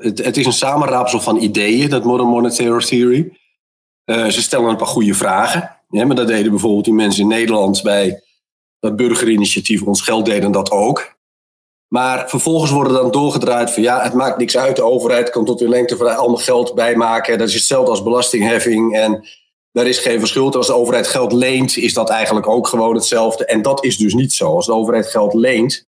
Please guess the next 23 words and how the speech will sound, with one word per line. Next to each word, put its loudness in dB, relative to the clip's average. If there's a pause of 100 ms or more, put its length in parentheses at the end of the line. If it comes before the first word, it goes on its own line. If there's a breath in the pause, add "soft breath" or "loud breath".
(480)
hè, 0
dan, 2
dan 0 (180)
maakt 0
het -2
als 2
het -6
ware 0
stilliggend 0
geld, 0
zet 0
het -4
om 2
in 2
actief -4
geld. 0
Hè, 0
dat 0
is 0
iets 0
heel 2
anders 0
dan, 0